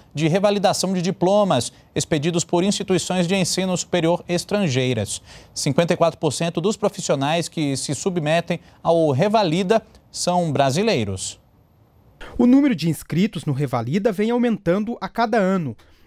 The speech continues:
Speaker 2: Na última prova, quatro mil duzentos e oitenta candidatos se inscreveram.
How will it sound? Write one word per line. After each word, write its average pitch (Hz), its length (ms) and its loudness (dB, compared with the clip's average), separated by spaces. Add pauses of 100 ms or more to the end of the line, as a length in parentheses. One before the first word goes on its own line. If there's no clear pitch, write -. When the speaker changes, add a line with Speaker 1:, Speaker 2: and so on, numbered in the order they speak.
(120)
Speaker 2:
Na 120 100 -4
última 165 320 0
prova, 214 480 0 (180)
quatro 247 300 -2
mil 214 220 0
duzentos 160 440 -4
e 139 60 -4
oitenta 131 380 -4
candidatos 170 680 -2
se - 160 0
inscreveram. 180 720 2